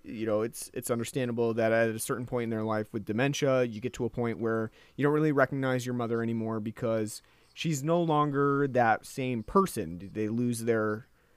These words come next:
their, you know, their normal personality. They sort of slip into this, um, this sort of baby-like demeanor where they actually regress. And, um, that makes sense. But then the film sort of,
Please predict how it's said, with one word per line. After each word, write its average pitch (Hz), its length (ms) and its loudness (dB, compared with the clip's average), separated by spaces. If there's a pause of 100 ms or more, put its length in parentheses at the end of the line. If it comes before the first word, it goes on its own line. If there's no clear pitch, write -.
(120)
their, 110 180 2 (300)
you 113 120 -4
know, 110 120 -2
their 110 260 0
normal 135 500 0
personality. 120 960 -2
They 104 340 0
sort 110 280 -6
of 98 60 -12
slip - 280 -4
into 117 260 -2
this, 110 360 -2 (480)
um, 104 560 -2 (760)
this 120 280 -2 (100)
sort 131 220 -2
of 101 100 -6
baby-like 127 460 0
demeanor 120 420 -4
where 107 200 0
they 101 280 0 (140)
actually 110 340 -2
regress. 107 680 -2 (520)
And, 120 720 2 (300)
um, 107 680 -2
that 120 180 6
makes 113 180 0
sense. - 280 0
But 139 280 0
then 147 240 2
the 139 80 2
film 202 320 -2
sort 147 220 0
of, 127 180 -6